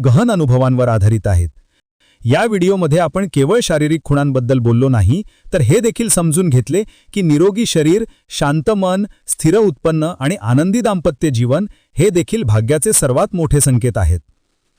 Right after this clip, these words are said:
ही माहिती आपल्याला शिकवते की भाग्य केवळ जन्मतः मिळालेल्या खुणांमध्ये नाही,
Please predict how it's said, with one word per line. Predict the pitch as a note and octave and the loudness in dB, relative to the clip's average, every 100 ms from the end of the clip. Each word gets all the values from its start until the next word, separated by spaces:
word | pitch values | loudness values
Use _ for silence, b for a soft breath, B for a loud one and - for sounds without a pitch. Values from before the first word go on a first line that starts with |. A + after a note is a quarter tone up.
| _ _ _ | _ _ _
ही | - A3+ | -2 0
माहिती | A#3 E3 F3 A3 | 2 0 0 -2
आपल्याला | E3+ F#3 F#3 | -2 -2 -2
शिकवते | - D3 E3 C#3+ D#3 G#3+ b b | -4 -2 -2 0 -4 -6 b b
की | A3 | -4
भाग्य | C3 A#2+ C3+ A3 | 0 0 0 -2
केवळ | G3+ G3 | 0 0
जन्मतः | G3+ C#3 C#3 E3 F3 E3+ | 0 0 0 0 -2 -2
मिळालेल्या | F#3 D#3+ D#3 E3 F#3+ - | 0 0 0 2 0 2
खुणांमध्ये | B2+ D#3 F3+ D#3+ F3+ | 0 0 -2 0 0
नाही, | C#3+ G#2 C#3+ | 0 2 0